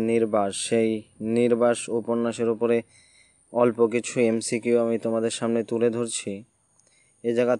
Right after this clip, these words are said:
থেকে তোমাদের অভিজ্ঞতাটা অনেকটাই বেড়ে যাবে। তো আজকের প্রথম এমসিকিউ হচ্ছে, এই বাস্তুহারাদের যে ক্যাম্প ছিল তার নাম কি?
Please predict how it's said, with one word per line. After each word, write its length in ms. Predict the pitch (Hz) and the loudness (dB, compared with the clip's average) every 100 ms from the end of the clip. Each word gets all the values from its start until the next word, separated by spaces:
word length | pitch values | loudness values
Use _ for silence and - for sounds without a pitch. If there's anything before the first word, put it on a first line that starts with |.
| - | -2
থেকে 240 | 127 120 110 113 | -4 0 0 0
তোমাদের 400 | 107 113 113 113 117 107 | -2 -2 0 2 2 0
অভিজ্ঞতাটা 680 | 113 113 113 117 113 107 113 113 - - 113 | -2 -2 -2 -2 -2 0 0 0 -4 -6 -4
অনেকটাই 420 | 113 - 117 113 110 _ - 113 | -4 -2 -2 -2 -4 _ -10 -6
বেড়ে 260 | 107 123 117 | 2 4 4
যাবে। 300 | 113 104 92 92 _ _ _ _ _ | 2 -2 -4 -12 _ _ _ _ _
তো 60 | 113 113 | 0 2
আজকের 360 | 113 - 120 117 110 - | 2 0 0 0 -2 -2
প্রথম 440 | 117 120 - 123 120 113 117 | 2 0 0 -2 -2 -4 -4
এমসিকিউ 480 | 117 - 123 113 120 | -4 -4 -4 0 0
হচ্ছে, 400 | 113 117 - 104 98 - _ _ _ _ _ | 0 -4 -6 -8 -8 -12 _ _ _ _ _
এই 260 | 117 120 117 113 110 _ - 110 | 0 2 2 0 -6 _ -10 -2
বাস্তুহারাদের 880 | 110 117 - 131 123 127 127 120 113 113 | 2 2 0 -2 0 2 2 2 0 0
যে 120 | 110 117 - | -2 -4 0
ক্যাম্প 260 | 120 117 113 | 0 0 -2
ছিল 260 | - - 117 107 110 _ _ _ _ - | -6 -4 0 0 -4 _ _ _ _ -2
তার 160 | 120 113 113 | 2 2 2
নাম 260 | 113 117 120 113 | 2 0 -2 -6
কি? 180 | - | -10